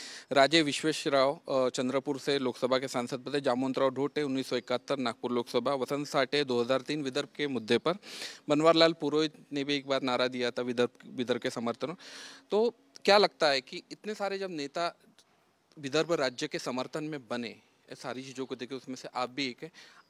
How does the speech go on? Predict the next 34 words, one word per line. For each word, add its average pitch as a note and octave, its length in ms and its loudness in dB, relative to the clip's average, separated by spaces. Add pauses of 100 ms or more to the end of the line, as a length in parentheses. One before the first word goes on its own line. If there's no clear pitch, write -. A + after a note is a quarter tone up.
आज G3 380 0
तक G3 160 0 (260)
विदर्भवादियों D#3+ 800 -4
के E3 460 -12 (240)
प्रतिनिधित्व F3 640 -6
का F3 180 -6
जो D#3+ 360 -6
दायरा A#2+ 360 0
होना D3+ 360 -4
चाहिए C#3+ 260 -8
था, D3 120 -12
अ, D#3+ 60 -14 (240)
स-, A#2 360 -12 (100)
संसद C3 420 -6
में D3 260 -8
या C3+ 100 -8
फिर D3+ 180 -12
सदन C3 360 -10
के D#3 120 -12
अन-, C3+ 260 -10
अ, A2 280 -10 (440)
या A2+ 140 -6 (380)
विधानसभा C#3 520 -4
में, A2+ 80 -18 (320)
वो A3 80 6
क्यों A#3+ 220 2
नहीं G#3+ 120 2
हो C#3+ 200 2 (100)
पाया? A2 220 2
कहाँ D#3+ 440 2
इस G3 180 -6
आंदोलन D#3 460 -2
को, F3 260 -2
अ, C3+ 520 -4